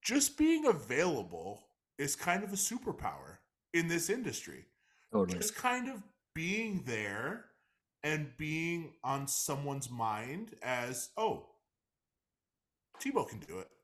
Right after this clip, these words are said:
Speaker 2: Let me put
Speaker 1: That's
Speaker 2: a little, little frosting on top of that and say, also just, you know, not sucking. Like, not, I don't mean, like, at D J ing. Like,
Speaker 1: Yeah.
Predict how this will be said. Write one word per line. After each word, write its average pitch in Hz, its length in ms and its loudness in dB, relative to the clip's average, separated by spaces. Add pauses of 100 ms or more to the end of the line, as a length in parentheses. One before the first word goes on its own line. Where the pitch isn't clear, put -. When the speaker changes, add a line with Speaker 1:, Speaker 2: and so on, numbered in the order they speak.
(420)
Speaker 2:
Let 131 100 12
me 156 80 12
put 151 180 12
Speaker 1:
That's 127 120 6
Speaker 2:
a 135 40 12
little, 233 260 12 (260)
little 240 360 12
frosting 123 500 8
on 110 160 6
top - 220 6
of 214 60 4
that 233 200 10
and 214 100 2
say, - 380 6 (1000)
also 120 360 10
just, 110 420 6 (1000)
you 110 120 6
know, 202 280 6 (480)
not 202 360 0
sucking. - 480 6 (360)
Like, 107 140 8
not, 233 240 8 (160)
I 135 80 12
don't 165 140 12
mean, 165 140 12
like, 135 160 12
at 113 140 10
D 120 140 12
J 107 240 10
ing. 90 120 -6 (220)
Like, 110 180 10
Speaker 1:
Yeah. 196 200 6